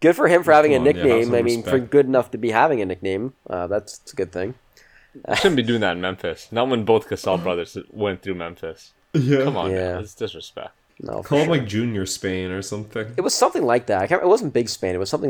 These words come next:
Speaker 1: like, in reference to that, though. Um, but yeah, I mean, like, now with the announcement that, uh, Coach Jenkins basically said that Ja Morant doesn't have a timetable for his return,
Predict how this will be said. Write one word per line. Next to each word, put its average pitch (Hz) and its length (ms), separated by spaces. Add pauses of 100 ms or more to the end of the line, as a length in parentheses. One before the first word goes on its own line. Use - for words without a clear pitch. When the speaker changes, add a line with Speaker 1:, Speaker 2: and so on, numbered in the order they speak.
Speaker 1:
like, 98 160
in 90 80
reference 95 340
to - 60
that, 95 260
though. 101 220 (560)
Um, 98 560 (320)
but 135 180
yeah, 156 200
I 120 60
mean, 127 180
like, 117 440
now 135 220
with 143 80
the 139 100
announcement 113 600
that, 101 340
uh, 95 240
Coach 110 360
Jenkins 104 520
basically 104 440
said 101 300
that 98 220
Ja 101 160
Morant 98 480
doesn't 104 240
have 98 140
a 95 40
timetable 95 600
for 95 100
his 92 140
return, 95 580